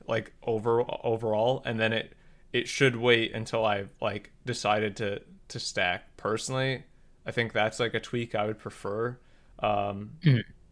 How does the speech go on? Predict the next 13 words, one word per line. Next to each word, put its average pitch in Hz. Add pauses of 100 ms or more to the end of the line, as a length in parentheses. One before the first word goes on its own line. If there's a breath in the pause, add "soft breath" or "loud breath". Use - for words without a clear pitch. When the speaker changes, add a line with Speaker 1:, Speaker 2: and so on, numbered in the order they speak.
(600)
Speaker 1:
I -
think 113
just -
because 110
I'm 104
trying 104
to 101
min-max 107
at 120
that 113
point. 117 (760 soft breath)
Um, 101 (440)
yeah, 95